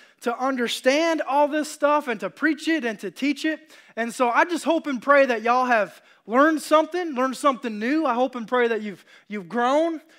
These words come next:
Amen. I hope that maybe God's shown you something different, something new,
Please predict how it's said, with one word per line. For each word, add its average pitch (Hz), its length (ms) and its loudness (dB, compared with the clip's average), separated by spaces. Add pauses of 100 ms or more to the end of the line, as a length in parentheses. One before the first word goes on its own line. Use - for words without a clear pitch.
(240)
Amen. 285 300 2
I 247 100 2
hope 262 180 2
that 226 140 0
maybe 240 260 0
God's 226 340 0
shown 262 320 0
you 226 160 -4 (280)
something 269 440 -2
different, 269 360 0
something 311 460 -2
new, 262 440 0